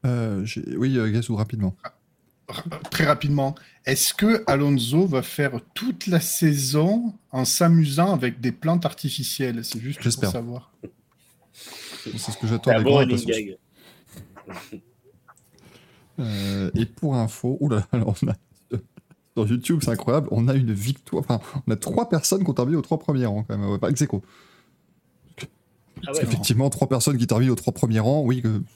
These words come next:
Speaker 1: ce qu'on appelle un classement, Michael, c'est pas, c'est pas très,
Speaker 3: <laughs>
Speaker 1: pas très novateur, hein, je, je, je le reconnais. Mais Laurent Rossi, Van Wall et l'IndyCar ont eu autant de, de votes,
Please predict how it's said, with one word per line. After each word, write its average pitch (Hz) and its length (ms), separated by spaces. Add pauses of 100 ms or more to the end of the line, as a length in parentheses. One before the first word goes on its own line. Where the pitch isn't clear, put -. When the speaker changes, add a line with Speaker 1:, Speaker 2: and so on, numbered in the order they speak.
(120)
Speaker 1:
ce - 100
qu'on 107 120
appelle 104 160
un 107 80
classement, 113 440
Michael, 113 380
c'est - 160
pas, 110 200
c'est - 140
pas 110 100
très, - 260
Speaker 3:
<laughs> 220 1300
Speaker 1:
pas 156 120
très 127 160
novateur, 113 500
hein, 104 140
je, 98 140
je, 98 200
je 95 100
le 92 60
reconnais. 107 300 (460)
Mais 117 80
Laurent 165 280
Rossi, 160 340
Van 143 160
Wall 143 240
et 113 60
l'IndyCar 127 480
ont 110 80
eu 110 40
autant 123 300
de, 104 140 (100)
de 110 160
votes, 107 360